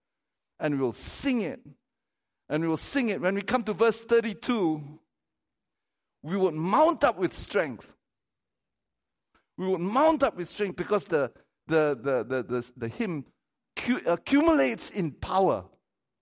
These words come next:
<laughs> Hallelujah. You gotta say that, man.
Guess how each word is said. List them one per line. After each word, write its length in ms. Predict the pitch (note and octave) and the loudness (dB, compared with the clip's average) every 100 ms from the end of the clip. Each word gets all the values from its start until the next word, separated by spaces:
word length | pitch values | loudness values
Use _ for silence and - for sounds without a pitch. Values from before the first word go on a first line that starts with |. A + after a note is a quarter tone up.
| _ _ _ _ _ _ _ _ _ _ | _ _ _ _ _ _ _ _ _ _
<laughs> 160 | - - D#3 - D3+ _ C3+ _ - _ _ _ _ _ _ _ _ _ _ _ _ _ _ _ _ _ _ - - | -12 -8 -12 -10 -14 _ -20 _ -20 _ _ _ _ _ _ _ _ _ _ _ _ _ _ _ _ _ _ -18 -6
Hallelujah. 500 | A2 F2 F2+ E2+ E2 _ _ _ _ _ _ _ _ _ _ | -6 -4 -8 -10 -12 _ _ _ _ _ _ _ _ _ _
You 60 | - | -8
gotta 180 | C#3+ G#2+ | -6 -4
say 180 | - G2 | -4 -6
that, 160 | F#2+ | -6
man. 200 | F2+ F2 | -8 -10